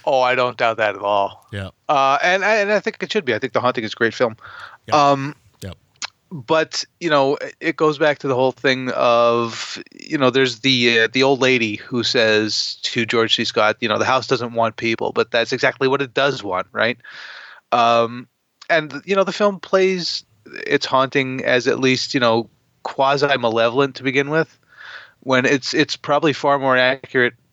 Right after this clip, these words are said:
Speaker 1: to what we think of when we think of hauntings, which would be unfinished business.
Speaker 2: Yes.
Speaker 1: Uh, and that's how I can kind of excuse the part where he becomes more sleuth-like,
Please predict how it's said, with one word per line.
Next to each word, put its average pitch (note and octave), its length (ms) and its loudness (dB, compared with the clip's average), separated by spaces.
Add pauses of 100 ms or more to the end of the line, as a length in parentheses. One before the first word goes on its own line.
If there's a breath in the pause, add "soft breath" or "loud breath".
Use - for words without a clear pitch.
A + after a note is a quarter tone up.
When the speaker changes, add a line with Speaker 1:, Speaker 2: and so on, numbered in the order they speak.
Speaker 1:
to A#2+ 640 -2
what A2+ 460 -2
we B2+ 140 2
think C3+ 320 -2
of B2 200 0
when A#2 120 0
we A#2 80 -2
think C3+ 220 0
of A2+ 200 -2
hauntings, A#2+ 520 -2
which A2 140 -10
would G#2 60 -10
be A#2 120 0
unfinished G#2+ 500 -2
business. A2+ 480 -4 (500 loud breath)
Speaker 2:
Yes. G2+ 320 -12 (280)
Speaker 1:
Uh, B2 300 2 (200)
and D#3 140 0
that's F#3 200 0
how E3+ 200 0
I D3+ 140 0
can C#3 160 -12
kind D#3 400 -4
of C#3 100 -4
excuse E3+ 1080 -4 (960 loud breath)
the C3+ 80 2
part C3+ 260 0
where B2+ 140 2
he A#2 200 -4
becomes B2+ 420 -4
more A#2+ 200 0
sleuth-like, G#2+ 840 -4